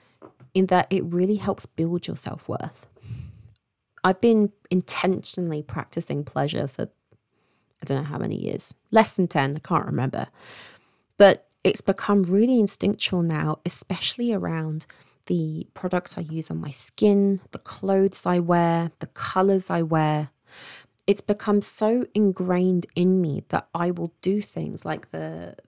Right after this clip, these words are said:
the creams I use, the perfumes I use. I intentionally put things into my life, into my space,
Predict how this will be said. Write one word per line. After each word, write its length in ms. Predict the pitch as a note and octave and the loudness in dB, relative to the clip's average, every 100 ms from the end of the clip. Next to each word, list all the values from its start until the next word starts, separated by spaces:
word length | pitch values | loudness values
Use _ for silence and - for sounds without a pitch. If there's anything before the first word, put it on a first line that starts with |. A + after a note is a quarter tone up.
| _ | _
the 80 | E3+ | -16
creams 500 | - - G#3 G3+ F#3 | -8 2 4 4 2
I 40 | |
use, 280 | E3 D#3 D#3 | -2 -2 -4
the 100 | - | -4
perfumes 640 | - F#3 F3+ - E3+ D#3 - | -2 2 2 0 0 0 0
I 100 | - | -2
use. 440 | - E2 D#2 - - - _ _ _ - | -4 -6 -4 -6 -8 -20 _ _ _ 0
I 100 | G3+ | 2
intentionally 1000 | A3 G#3+ - G#3 G#3 - A#3 G#3+ F3 F3 | 2 -2 -4 -2 0 -2 0 -2 -4 -8
put 360 | - - - - | -12 -12 -12 -4
things 320 | G#3+ G3 F#3+ - | 0 0 -2 -2
into 340 | G3 G3 - | -2 -2 -2
my 220 | F#3 D#3+ | -2 0
life, 520 | D#3 D3+ F#3 B3 - - | 0 0 0 -2 -10 -4
into 300 | F#3+ F#3+ - | 0 0 0
my 140 | F3+ E3 | 0 0
space, 580 | - - D#3+ F3+ - | 0 -2 -2 -4 -6